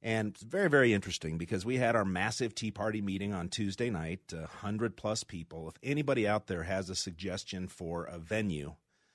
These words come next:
that can accommodate hundred fifty, two hundred, two hundred and fifty people that we could have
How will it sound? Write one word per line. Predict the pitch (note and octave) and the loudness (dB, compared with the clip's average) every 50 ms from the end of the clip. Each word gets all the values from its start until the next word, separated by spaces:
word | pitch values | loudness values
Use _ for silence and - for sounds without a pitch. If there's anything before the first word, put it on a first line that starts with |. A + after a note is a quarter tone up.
| _ _ _ _ _ _ _ _ - | _ _ _ _ _ _ _ _ 0
that | A2+ A2 - | 0 0 2
can | - A#2+ G#2 | 0 0 -2
accommodate | G2 - - A#2+ A#2 A#2 A#2+ A2+ G#2 G#2 G#2+ G#2 G#2+ - - | -2 0 0 2 2 2 2 2 2 4 4 2 0 -2 -4
hundred | - G#2+ G#2 A2 G#2+ G#2 G2+ | -4 0 0 2 2 0 0
fifty, | - G#2+ G2+ - - G#2 G2+ | 0 -2 -2 -2 -2 -2 -2
two | G2 - - G#2 F#2+ | -2 0 0 0 0
hundred, | G2+ F#2+ G2 F#2 G2 F#2+ E2 | 0 0 0 0 -2 -2 -4
two | - - G2+ | -4 -4 -4
hundred | F#2+ G#2 F#2+ G2 F#2 | -2 -2 -2 -2 -2
and | F2+ E2+ | -2 -2
fifty | G#2 G2 - - G2 | -4 -4 -4 -4 -6
people | E2+ - G2 F#2+ F2+ - G2 G2 | -6 -4 -4 -4 -4 -4 -4 -4
that | F#2 E2 C#2 | -4 -4 -6
we | E2+ F2+ | -6 -8
could | E2 - D2 C#2+ D#2+ E2 - - | -10 -10 -12 -12 -14 -16 -16 -12
have | - F#2+ D#2+ | -8 -8 -8